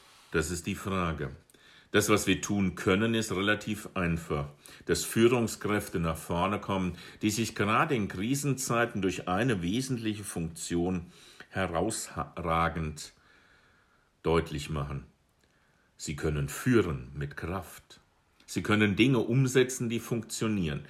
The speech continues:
Ich will nicht auf einzelne Personen zu sprechen kommen. Aber eines ist sicher, Vertrauen erzeugen wir nicht durch Hin und Her, also durch krisenhaftes Krisenmanagement,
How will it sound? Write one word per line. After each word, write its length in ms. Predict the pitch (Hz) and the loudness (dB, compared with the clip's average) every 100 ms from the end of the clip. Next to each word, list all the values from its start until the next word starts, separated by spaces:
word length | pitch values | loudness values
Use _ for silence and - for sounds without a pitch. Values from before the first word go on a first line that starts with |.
| - - | -16 -6
Ich 200 | 98 107 | -4 2
will 140 | 113 | 2
nicht 220 | 110 - | 2 0
auf 260 | 92 80 - | -2 -4 -2
einzelne 480 | 82 101 - 90 82 | -2 -2 -2 -2 -2
Personen 640 | 80 82 90 95 92 90 | -2 0 2 2 2 -2
zu 140 | 87 | -4
sprechen 500 | - - 87 82 80 | -6 -4 -4 -2 -4
kommen. 380 | 71 76 71 69 - _ - - - | -8 -8 -6 -8 -12 _ -20 -20 -6
Aber 300 | 92 87 - | 4 4 6
eines 380 | 95 117 135 117 | 4 4 2 0
ist 260 | 117 - | -2 -4
sicher, 460 | - 120 98 80 69 - - - | -6 -4 -2 -4 -6 -14 -20 -14
Vertrauen 760 | - 95 78 90 117 151 95 | -4 -4 -2 4 6 6 4
erzeugen 640 | 80 87 - 98 95 90 85 | 2 -4 0 4 4 4 2
wir 120 | 80 | 2
nicht 420 | 87 113 - - | 2 0 -2 -4
durch 160 | 82 - | -2 0
Hin 160 | 95 | 0
und 240 | 82 71 71 | 0 -2 -2
Her, 400 | 104 85 71 - _ _ - - - | -2 -2 -4 -10 _ _ -20 -18 -6
also 220 | 85 82 | -4 -2
durch 320 | 73 73 - | -2 -4 -4
krisenhaftes 1120 | - 90 147 147 101 82 82 82 - 69 - | -4 0 0 0 -2 -2 -4 -4 -6 -8 -6
Krisenmanagement, 1200 | - 82 113 85 87 76 76 71 - 82 82 131 | -6 -2 -2 0 -2 -2 -4 -4 -4 -6 -4 -6